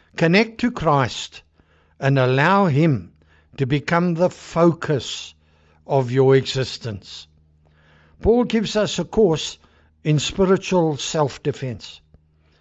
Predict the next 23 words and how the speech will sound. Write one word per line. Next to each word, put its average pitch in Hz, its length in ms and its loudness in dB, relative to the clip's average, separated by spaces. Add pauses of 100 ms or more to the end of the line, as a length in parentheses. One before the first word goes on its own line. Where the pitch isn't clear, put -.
(460)
He 147 120 0
shows 214 420 2
us 190 240 -2
how 147 240 2
to 175 180 -2
protect 196 540 -4
ourselves 165 680 -4 (380)
from 143 260 0
thoughts, 226 720 0 (640)
ideas, 156 840 0 (340)
beliefs, 147 760 0 (300)
and 156 220 -2
attitudes 175 840 -4 (640)
that 151 260 0
would 151 240 0
put 190 200 2
us 151 280 -2
at 156 260 -4
risk 135 520 -2 (240)
spiritually. 120 840 -6 (840)
There 156 220 4
are 165 100 4
three 220 640 2